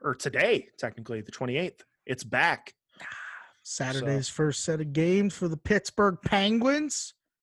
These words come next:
Speaker 1: Yeah. <laughs> Yeah, we'll talk more hockey in a bit. But, um, things are, uh,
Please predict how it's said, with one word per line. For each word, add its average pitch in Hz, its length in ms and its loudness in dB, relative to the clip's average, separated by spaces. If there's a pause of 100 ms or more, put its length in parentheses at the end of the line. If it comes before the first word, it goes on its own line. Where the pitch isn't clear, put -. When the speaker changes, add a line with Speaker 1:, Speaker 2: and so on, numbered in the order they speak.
(120)
Speaker 1:
Yeah. 120 320 -6 (760)
<laughs> 127 60 -12 (2000)
Yeah, 113 100 -8
we'll 214 200 -2
talk - 280 4
more 131 180 -2
hockey 117 600 -4 (500)
in 151 300 2 (100)
a 123 140 4
bit. 120 840 0 (840)
But, 135 200 4
um, 135 560 4 (1400)
things 220 300 2
are, 214 200 0
uh, 196 200 0